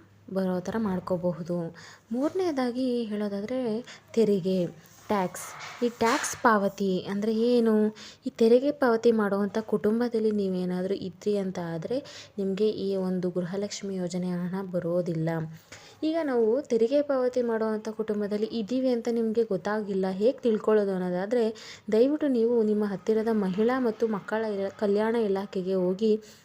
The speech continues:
ಇಲ್ಲಿ ವಿಚಾರಿಸಿದ್ರೆ ನೀವು ತೆರಿಗೆ ಪಾವತಿ ಮಾಡ್ತಾ ಇದ್ದೀರೋ ಇಲ್ವೋ ಅಂತ ನಿಮ್ಗೆ ಗೊತ್ತಾಗುತ್ತೆ. ಒಂದ್ ವೇಳೆ ನೀವು ತೆರಿಗೆ ಪಾವತಿದಾರರಾಗಿದ್ರೆ ನಿಮ್ಗೆ ಆ ಗೃಹಲಕ್ಷ್ಮಿ ಹಣ ಬರೋದಿಲ್ಲ.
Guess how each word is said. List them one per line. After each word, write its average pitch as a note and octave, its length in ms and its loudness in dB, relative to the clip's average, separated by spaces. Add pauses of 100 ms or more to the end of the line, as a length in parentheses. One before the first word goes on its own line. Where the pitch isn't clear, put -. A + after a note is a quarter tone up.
(180)
ಇಲ್ಲಿ G#3 160 4
ವಿಚಾರಿಸಿದ್ರೆ G3 1120 -4
ನೀವು A#3 300 2
ತೆರಿಗೆ A3 400 2
ಪಾವತಿ A3 400 0
ಮಾಡ್ತಾ G3 420 -2
ಇದ್ದೀರೋ F#3+ 460 0 (280)
ಇಲ್ವೋ A3+ 340 4
ಅಂತ G#3+ 200 2
ನಿಮ್ಗೆ G#3 320 2
ಗೊತ್ತಾಗುತ್ತೆ. F3+ 680 -2
ಒಂದ್ A#3 240 2
ವೇಳೆ C#4+ 200 4
ನೀವು B3+ 200 2
ತೆರಿಗೆ A3 380 2
ಪಾವತಿದಾರರಾಗಿದ್ರೆ G3 1300 0 (720)
ನಿಮ್ಗೆ G#3+ 360 4
ಆ G#3 240 2 (280)
ಗೃಹಲಕ್ಷ್ಮಿ G3+ 540 -2
ಹಣ F#3 200 -4
ಬರೋದಿಲ್ಲ. F#3 560 2